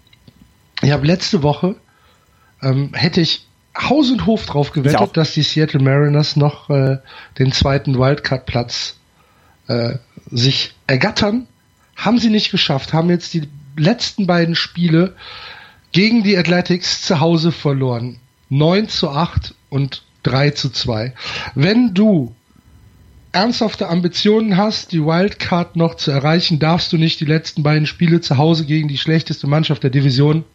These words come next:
Speaker 1: jeweils verlieren. Und
Speaker 2: Punkt.
Speaker 1: vor allen Dingen neun Runs kassieren im ersten Spiel.
Speaker 2: Punkt.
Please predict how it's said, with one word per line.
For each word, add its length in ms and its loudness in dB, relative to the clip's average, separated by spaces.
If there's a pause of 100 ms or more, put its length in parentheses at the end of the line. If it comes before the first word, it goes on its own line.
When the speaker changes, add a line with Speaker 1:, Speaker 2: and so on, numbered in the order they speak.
(760)
Speaker 1:
jeweils 320 0
verlieren. 540 -4
Und 120 0
Speaker 2:
Punkt. 60 4
Speaker 1:
vor 100 4
allen 180 2
Dingen 280 0
neun 260 2
Runs 300 -2
kassieren 400 -2
im 100 -2
ersten 300 -2
Spiel. 320 -6 (300)
Speaker 2:
Punkt. 380 -2